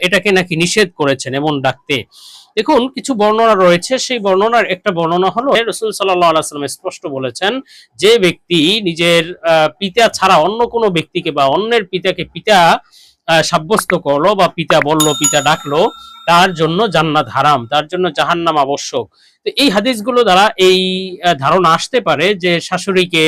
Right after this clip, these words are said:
মা ডাকা অথবা শ্বশুরকে বাবা ডাকা, আব্বা ডাকা, এগুলো ডাকা নাজায়েজ হতে পারে। তবে এই বিষয়টি সহি নয়, কেননা শাশুড়িকে মা ডাকা, শ্বশুরকে বাবা ডাকা, আব্বা ডাকা, এটা জায়েজ আছে, এটা শিষ্টাচারিতার অন্তর্ভুক্ত, আদবের অন্তর্ভুক্ত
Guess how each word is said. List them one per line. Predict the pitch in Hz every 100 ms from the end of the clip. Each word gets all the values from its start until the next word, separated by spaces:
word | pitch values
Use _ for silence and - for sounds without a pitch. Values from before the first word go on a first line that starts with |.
| 147
মা | 143 143
ডাকা | 143 - 139
অথবা | 135 151 160
শ্বশুরকে | - 175 208 156 147 185 - _ _ 143
বাবা | 165 170 165
ডাকা, | 147 - 143
আব্বা | 156 151 156
ডাকা, | 139 131 170
এগুলো | 233 233 254 240
ডাকা | 175 156 160 151
নাজায়েজ | 143 147 160 151 120
হতে | 123 127
পারে। | 117 143 247 _ - - _ _ _ _ _ _
তবে | 254 277 226 262
এই | 214 214
বিষয়টি | 175 - 185 175
সহি | - 143 131
নয়, | 113 104
কেননা | 196 262 202 233
শাশুড়িকে | - 170 208 208 190
মা | 160 143 143
ডাকা, | 143 143 135
শ্বশুরকে | 151 - 190 185 170 151
বাবা | 143 143
ডাকা, | 139 135 143
আব্বা | 135 147 131
ডাকা, | 120 - 226 _ _ -
এটা | 262
জায়েজ | 185 147 214 180
আছে, | 131 - 135
এটা | 196
শিষ্টাচারিতার | - 254 - 226 214 196 196 208
অন্তর্ভুক্ত, | 170 170 170 175 180 277
আদবের | - 147 185 180
অন্তর্ভুক্ত | 151 139 139 131 131 -